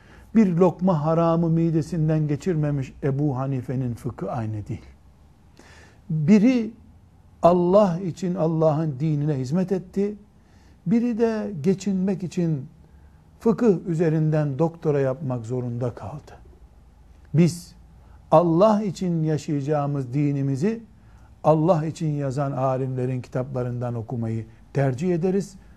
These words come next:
Buna fıkıh denir. Böyle alime de fakih denir.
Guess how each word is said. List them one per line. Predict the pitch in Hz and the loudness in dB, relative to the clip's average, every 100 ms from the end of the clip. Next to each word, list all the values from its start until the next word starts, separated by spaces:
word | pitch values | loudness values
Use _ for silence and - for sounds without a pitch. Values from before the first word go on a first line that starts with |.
| - - | -14 0
Buna | 143 147 143 | 2 4 2
fıkıh | - 139 180 151 | 0 0 2 2
denir. | 185 175 208 - - - - - - - - - | 0 0 -2 -4 -18 -20 -20 -20 -20 -20 -12 -2
Böyle | 147 220 220 190 175 160 - | 2 4 4 2 2 0 0
alime | 147 143 139 147 156 139 | 2 4 2 0 0 0
de | 139 123 139 - _ | -2 -2 -8 -20 _
fakih | - 123 - 170 131 85 - | -8 -6 0 2 2 -2 -12
denir. | - 156 - - | -12 -12 -18 -20